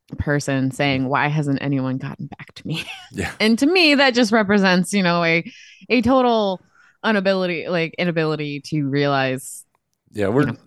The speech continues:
Speaker 2: again, we don't
Speaker 1: <laughs>
Speaker 2: have operators standing by. We have a few
Speaker 1: No.
Speaker 2: people standing by, and we
Speaker 1: No,
Speaker 2: actually
Speaker 1: we
Speaker 2: do have a
Speaker 1: don't.
Speaker 2: call center for the sales line. So,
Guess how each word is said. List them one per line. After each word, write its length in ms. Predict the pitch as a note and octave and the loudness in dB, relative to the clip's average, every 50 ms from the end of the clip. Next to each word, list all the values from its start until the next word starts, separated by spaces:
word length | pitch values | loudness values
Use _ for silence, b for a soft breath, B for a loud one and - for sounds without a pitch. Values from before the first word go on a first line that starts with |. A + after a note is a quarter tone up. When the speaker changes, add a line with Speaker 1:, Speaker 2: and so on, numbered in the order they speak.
| B B B B B B B B | B B B B B B B B
Speaker 2:
again, 320 | D3+ D3+ E3 F#3 - B3 C4+ | -6 0 2 4 4 6 6
we 120 | C4 A3+ | 6 6
don't 180 | F3 E3+ E3 E3 | 6 6 4 4
Speaker 1:
<laughs> 100 | C#3+ D#3+ | 2 2
Speaker 2:
have 120 | E3 D#3 D3 | 2 0 0
operators 600 | - D3 E3+ E3+ - E3 D#3+ E3 D#3+ D3+ D3 C3 - | 2 0 0 2 2 4 4 4 4 4 2 2 -2
standing 520 | - - D3+ D3+ D3 C#3+ C3+ C3+ C3+ C3 | -4 -4 -4 -4 -2 0 -2 -2 -2 0
by. 340 | C3 B2+ G#2 E2 E2 E2+ E2+ | 0 0 2 2 0 0 0
We 160 | F2+ G2+ G#2 | 0 0 0
have 160 | G#2+ A2 A2 | 2 2 2
a 100 | G#2+ G#2+ | 2 0
few 220 | - - D3+ C#3 C3 | 0 0 0 2 2
Speaker 1:
No. 80 | C#4 | 4
Speaker 2:
people 320 | C4 B3 A3 G3 F3 A#2+ - | 4 4 4 4 4 2 0
standing 560 | - - - A#2+ A#2 A2+ G#2+ G#2+ G#2+ G#2+ G2+ | 0 -4 -4 -2 -2 -2 -2 -2 -4 -2 -2
by, 300 | G#2 G2+ F#2 F#2 G2 A2+ | 0 2 2 2 2 2
and 240 | B2+ A#2+ G#2 G#2+ A2 | 2 0 0 -2 -2
we 120 | G#2+ A#2 | -2 -2
Speaker 1:
No, 80 | A#2+ - | 0 0
Speaker 2:
actually 320 | - A#3 A#3+ A#3+ A#3 A3+ A3+ | 2 2 2 4 4 4 4
Speaker 1:
we 40 | A3+ | 4
Speaker 2:
do 100 | B3+ C#4 | 6 6
have 160 | B3+ G#3+ E3 | 6 4 4
a 40 | D#3 | 2
Speaker 1:
don't. 80 | D3 D#3 | 2 2
Speaker 2:
call 200 | E3+ E3+ E3+ E3 | 4 4 4 2
center 360 | - - D3 C3+ B2 B2 B2 A#2 | 2 0 -2 -2 0 0 -2 -2
for 120 | - B2+ | -2 -4
the 100 | A2 G#2+ | -4 -4
sales 420 | - - C3 C3 A2+ G2+ F#2 - | -6 -4 -2 0 0 0 0 -2
line. 320 | G2 F2+ E2+ E2 E2+ G2 G2+ - | -2 -2 -2 -2 -4 -6 -8 -8
So, 280 | - G2 G2 G2 F#2+ | -6 -2 -2 -2 -2